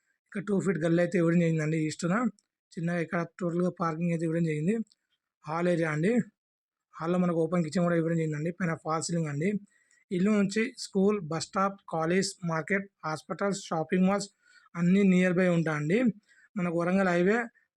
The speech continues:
ఫిఫ్టీ మీటర్ డిస్టెన్స్‌లో ఉంటాయండి. వన్ కిలోమీటర్ డిస్టెన్స్‌లో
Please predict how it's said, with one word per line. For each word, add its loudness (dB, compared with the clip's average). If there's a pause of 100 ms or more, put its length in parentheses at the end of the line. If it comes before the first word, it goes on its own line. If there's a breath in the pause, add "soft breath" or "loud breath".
ఫిఫ్టీ -4
మీటర్ 2
డిస్టెన్స్‌లో -2
ఉంటాయండి. 0 (440 soft breath)
వన్ 0
కిలోమీటర్ 2
డిస్టెన్స్‌లో 0